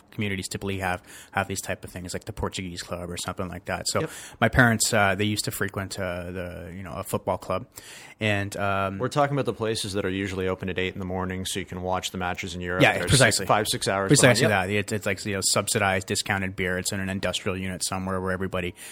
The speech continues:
Speaker 1: kind of chips in to pay the rent. That, that type of thing. They
Speaker 2: Yep.
Speaker 1: have dances and bingo
Speaker 2: And
Speaker 1: and
Speaker 2: because they
Speaker 1: whatnot.
Speaker 2: can't serve until eleven, you pay a membership fee and you get free beer, and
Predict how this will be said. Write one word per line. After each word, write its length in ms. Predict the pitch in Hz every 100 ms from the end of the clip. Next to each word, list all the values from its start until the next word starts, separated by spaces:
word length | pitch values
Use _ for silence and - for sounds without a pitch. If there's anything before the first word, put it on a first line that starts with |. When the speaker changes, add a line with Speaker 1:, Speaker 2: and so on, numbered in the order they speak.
| -
Speaker 1:
kind 100 | -
of 60 | 98
chips 260 | - 98 101
in 120 | 95
to 80 | -
pay 180 | 98
the 80 | 92
rent. 300 | 87 90 -
That, 180 | 113 113
that 160 | 107 -
type 220 | 92 -
of 80 | 92
thing. 160 | 87
They 80 | 92
Speaker 2:
Yep. 80 | 110
Speaker 1:
have 80 | -
dances 360 | 95 95 95
and 140 | 92 87
bingo 240 | 90 85
Speaker 2:
And 60 | 85
Speaker 1:
and 60 | 127
Speaker 2:
because 220 | 139 117
they 80 | 123
Speaker 1:
whatnot. 80 | 120
Speaker 2:
can't 140 | 113 113
serve 260 | 120 107
until 220 | 113 113 104
eleven, 280 | 104 98
you 80 | 110
pay 140 | 98 101
a 60 |
membership 500 | 90 90 98 101 101
fee 280 | - 113 98
and 80 | 95
you 40 |
get 160 | 92 -
free 280 | - 101 101
beer, 220 | 98
and 40 | 95